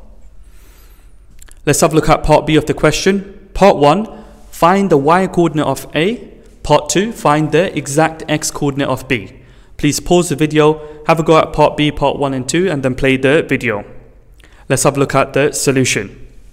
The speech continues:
Part B, part one. So at A,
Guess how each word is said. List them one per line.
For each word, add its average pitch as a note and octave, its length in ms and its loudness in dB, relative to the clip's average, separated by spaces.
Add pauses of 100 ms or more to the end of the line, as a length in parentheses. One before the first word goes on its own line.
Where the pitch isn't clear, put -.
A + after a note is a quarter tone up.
(640)
Part - 300 4
B, F3 300 0 (260)
part - 280 4
one. A#2+ 260 0 (1040)
So - 240 0
at F3 260 2
A, D3+ 560 0